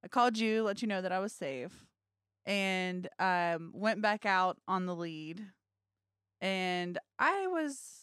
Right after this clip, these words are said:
not able to find any footage of Bigfoot. Uh, the only thing that I had happen to me was the scary shit that happened the night that I sent you guys all the videos.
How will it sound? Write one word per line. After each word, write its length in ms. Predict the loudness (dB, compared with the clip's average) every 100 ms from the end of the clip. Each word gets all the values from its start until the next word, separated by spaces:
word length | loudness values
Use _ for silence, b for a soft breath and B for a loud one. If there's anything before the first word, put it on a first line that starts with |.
| -12
not 300 | -2 0 0
able 160 | -4
to 60 | -6
find 360 | -4 -4 -6 -8
any 180 | -10
footage 320 | -10 -12 -12 -12
of 60 |
Bigfoot. 340 | -14 -14 -14 -18 _ _ _ _ _ _ -12
Uh, 60 | -6
the 80 |
only 180 | -4 -4
thing 220 | -6 -8
that 100 | -4
I 100 | -2
had 200 | -2 -2
happen 260 | -2 -4 -6
to 60 | -8
me 200 | -8 -8
was 600 | -6 -6 -8 -12 -18 -20 _ _ _ _ -20 _
the 100 | -12
scary 320 | -6 -2 -2 -2
shit 200 | -6 -6
that 80 | -6
happened 300 | -6 -6 -6
the 40 |
night 200 | -6 -6
that 80 | -6
I 100 | -8
sent 240 | -8 -14 -12
you 40 | -10
guys 180 | -10 -10
all 140 | -10
the 120 | -12
videos. 480 | -14 -14 -16 -18 -20